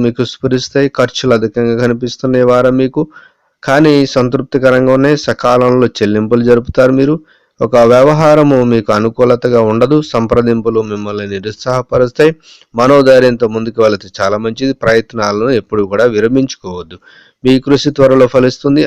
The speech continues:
అనవసర జోక్యాలు చేసుకోకపోవడమే చాలా మంచిది. శుక్ర శనివారాల్లో పనులు సాగక విసుగు చెందుతారు. ఇక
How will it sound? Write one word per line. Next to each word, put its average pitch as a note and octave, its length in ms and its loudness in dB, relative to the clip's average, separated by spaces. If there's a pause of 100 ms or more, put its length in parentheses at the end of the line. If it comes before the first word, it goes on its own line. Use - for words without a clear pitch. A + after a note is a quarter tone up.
అనవసర A2 440 -4 (120)
జోక్యాలు C3+ 480 2 (640)
చేసుకోకపోవడమే A2+ 880 0
చాలా G#2 260 2
మంచిది. C#3 360 0
శుక్ర C#3+ 280 -4
శనివారాల్లో C3 680 2
పనులు A#2+ 360 0
సాగక B2+ 440 -2
విసుగు G#2 320 -6
చెందుతారు. B2 480 -2 (440)
ఇక G2+ 80 -6